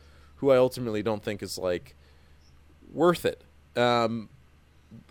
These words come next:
I think there's gonna be a couple of LaMarcus Aldridge moves. Chris Middleton, Tobias Harris. Um, I can't think of anyone else, but there may be one other play out there,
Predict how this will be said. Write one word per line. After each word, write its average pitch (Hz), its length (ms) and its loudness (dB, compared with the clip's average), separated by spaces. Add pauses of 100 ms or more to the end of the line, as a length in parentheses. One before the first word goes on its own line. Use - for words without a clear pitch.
(440)
I 147 100 8
think 196 320 4
there's 165 220 2
gonna 156 180 2
be 151 80 4
a 139 60 4
couple 147 340 -2
of 131 80 0
LaMarcus 127 600 0
Aldridge 120 480 -4
moves. 120 760 -4 (500)
Chris 170 240 0
Middleton, 143 600 2 (300)
Tobias 143 380 4
Harris. 123 640 0 (520)
Um, 110 360 -6
I - 40 -8
can't 135 220 -2
think 131 120 -4
of 131 40 -2
anyone 123 240 -2
else, 117 160 0
but 104 140 -10
there 127 180 -4
may 123 240 -4
be 127 100 -4
one 127 200 -2
other 120 140 0
play 113 200 0
out 110 200 0
there, 101 220 0